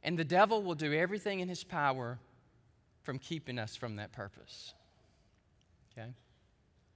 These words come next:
And I said, "Boy, Brian, that is, that is so true." And then he said something else, Dad. He said, "And when we receive that purpose,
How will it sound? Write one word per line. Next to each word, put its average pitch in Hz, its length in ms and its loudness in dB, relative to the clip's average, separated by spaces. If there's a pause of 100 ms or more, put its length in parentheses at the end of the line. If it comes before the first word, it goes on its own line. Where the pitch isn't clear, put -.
(180)
And 101 80 -6
I 104 60 -6
said, 104 180 -12
"Boy, 123 180 -4
Brian, 117 280 -6
that 131 140 0
is, - 220 -8 (560)
that 135 160 0
is 127 80 -4
so 131 240 -6
true." 120 400 -6 (1600)
And 156 100 -6
then 208 60 -2
he 220 40 -2
said 226 220 -2
something 226 240 -2
else, 220 240 0
Dad. 165 300 2
He 190 80 -4
said, 175 380 -2
"And 160 220 -4
when 247 320 -2
we 240 220 -2
receive 208 560 -2
that 160 220 -4
purpose, - 640 -10